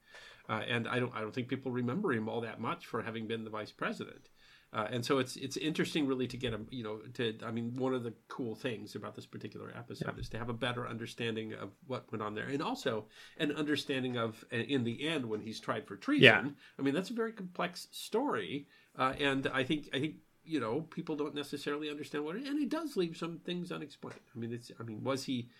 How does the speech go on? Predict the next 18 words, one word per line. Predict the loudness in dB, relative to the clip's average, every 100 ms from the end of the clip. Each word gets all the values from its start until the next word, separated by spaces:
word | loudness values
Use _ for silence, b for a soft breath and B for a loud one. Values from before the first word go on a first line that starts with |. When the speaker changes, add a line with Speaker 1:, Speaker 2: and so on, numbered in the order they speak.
| b b
Speaker 2:
was | 2 4
he | 4
simply | 2 4 4
the | 2
victim | 4 2 4 0 0
of | 0 -2 0
being, | 2 4 2 -2 -4
uh, | -2
uh, | -2 -2 -2 -2
uh, |
uh, | -4 -2 -4 -2 -2
uh, | -2 -2
of | 6
Wilkinson, | 8 8 6 0 0 0 4
Speaker 1:
Yeah. | 8 10
Speaker 2:
uh, | 8 4 2
uh, | 0 -2 -2
uh, | -6